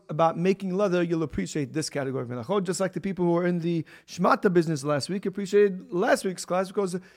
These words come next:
has to do with making clothing. So let's go th-, first through the list. There are seven melachot in this category, from number twenty-five until number thirty-two. And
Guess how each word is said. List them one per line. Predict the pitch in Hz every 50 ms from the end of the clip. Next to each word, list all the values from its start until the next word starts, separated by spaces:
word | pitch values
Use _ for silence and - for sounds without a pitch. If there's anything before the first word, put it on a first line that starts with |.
| _ _ _
has | - - 185 180
to | 185 202
do | 196 226
with | 208 208 208 190
making | 190 190 202 196 - 220
clothing. | 202 254 269 262 220 170 127 104 101 - _ _ _ _ _ _ _ _ _ _ _ _ _ _
So | - - - 226 214 170 - - _ _ _ _ -
let's | 139 170 196 202 - - 185
go | 175 208 202 190
th-, | 170 - - - - -
first | - - - 202 202 180 - - - -
through | 170 156 156
the | 139 135
list. | 139 147 175 220 254 - - - - - - - _ _ _ _ _ -
There | 156 170
are | 180
seven | 180 - - 277 285 285 269 247 233
melachot | - - 170 175 185 170 170 190 185 175 -
in | 175 160
this | 160 139 - -
category, | - 151 135 123 127 135 151 156 175 214 262 269 - - _ _ _ _ _ _ _ _ _ _
from | _ - - 170 180 180 165 156 151 147 143 139 - _ _ -
number | - 147 156 151 147 151
twenty-five | 143 - - - 170 190 196 175 190 180 165 - 180 175 170 160 147 139 120
until | - 143 135 - - 165 160 151
number | 143 139 139 135 131 127 123 113
thirty-two. | - _ - - 127 127 127 120 117 104 82 - _ _ _ _ _ _ _ _ - - 190 240 277 294 302 - _ _ _ _ _ _ _ _ _ _ _ _ _
And | - 156 165 165 165 165 165 165 160 151 165 180